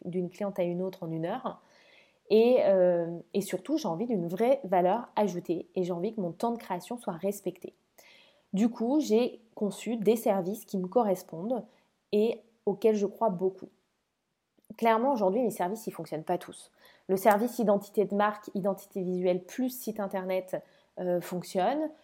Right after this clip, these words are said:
Le service branding coach-, coaching fonctionne. Le service expérience client ne fonctionne pas. Et pourquoi ? Parce que je n'en parle pas, en fait. Voilà. Je n'en parle pas parce que je sais, là, aujourd'hui, j'ai la sensation que ce service, il est pas cent pour cent aligné,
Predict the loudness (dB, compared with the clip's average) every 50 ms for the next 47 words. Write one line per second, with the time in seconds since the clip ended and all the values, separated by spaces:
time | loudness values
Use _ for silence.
0 | _ _ 0 2 2 2 2 0 0 2 0 -2 0 0 0 2 2 0 -2 -2
1 | -4 -4 -4 -6 -6 -10 -20 -18 _ -20 _ -4 -4 -4 -4 -8 -6 -6 -6 -8
2 | -10 -12 -10 -8 -8 -8 -6 -4 -4 -4 -4 -6 -4 -6 -4 0 0 0 0 0
3 | -4 -4 -6 -8 -8 -18 -18 -8 -6 -4 -4 -4 -4 -6 -8 -10 -10 -8 -6 -4
4 | -4 -4 -6 -4 -8 -8 -4 -4 -6 -6 -6 -10 -12 -14 _ _ _ _ _ -18
5 | -10 -8 -8 -8 -4 -4 -4 -4 -4 -8 -12 -8 -6 -6 -4 -4 -4 -6 -8 -4
6 | _ 0 0 2 0 -2 -4 -6 -8 -10 _ _ -20 -20 -14 -14 -14 -14 -14 -20
7 | -20 _ _ _ _ _ _ -8 -6 -6 -6 -6 -8 _ _ _ -20 -20 -20 -20
8 | -20 -20 -20 _ _ _ 6 6 6 8 6 4 2 2 2 2 0 2 2 0
9 | 0 0 -2 -8 -4 -2 -2 -2 0 -2 -4 -4 0 0 0 2 2 2 2 2
10 | 2 2 0 -2 -4 0 0 0 0 0 -2 -2 0 2 4 4 4 2 0 -4
11 | -8 -8 -8 -8 -6 -8 -8 -6 -6 -8 -6 -6 -6 -4 -4 -4 -4 -4 -6 -6
12 | -10 -6 0 0 0 2 2 0 0 0 -2 -8 -8 -8 -6 -6 -10 -10 -6 -4
13 | -2 -2 0 -2 -2 -2 -4 -4 -6 -8